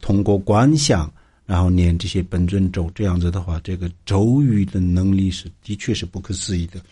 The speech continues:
所以我们要啊，相信这个，呃，肯定是这样子。念，呃，这个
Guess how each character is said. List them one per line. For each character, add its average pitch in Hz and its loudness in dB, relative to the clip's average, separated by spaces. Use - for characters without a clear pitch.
所 107 0
以 104 4
我 98 -4
们 95 2
要 98 0
啊， 90 -2
相 160 4
信 95 0
这 90 -4
个， 85 -8
呃， 98 -8
肯 95 -2
定 110 4
是 120 0
这 107 0
样 90 0
子。 90 -6
念， 117 4
呃， 104 2
这 98 -2
个 90 0